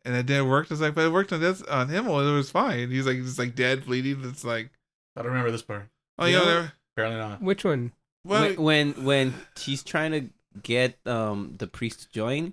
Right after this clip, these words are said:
Speaker 1: yeah, Sin.
Speaker 3: a-, and then he's like, "Well, I'll use my womanly ways," and she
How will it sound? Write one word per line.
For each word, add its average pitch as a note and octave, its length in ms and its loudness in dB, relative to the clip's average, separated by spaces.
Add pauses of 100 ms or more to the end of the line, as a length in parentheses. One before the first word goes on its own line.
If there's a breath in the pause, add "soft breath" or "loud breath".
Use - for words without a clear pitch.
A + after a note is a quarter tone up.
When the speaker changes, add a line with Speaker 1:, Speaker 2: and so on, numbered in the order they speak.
Speaker 1:
yeah, C#3 200 0
Sin. C3+ 460 0
Speaker 3:
a-, - 100 -16 (260)
and A2+ 240 -2
then A2+ 180 -2
he's A2 160 -8
like, G2+ 160 -2
"Well, F#2+ 120 -4
I'll G#2 100 0
use G#2+ 160 -4
my A#2+ 140 -4
womanly C3 480 -2
ways," D3+ 320 0
and G#2 140 -6
she G#2 200 -14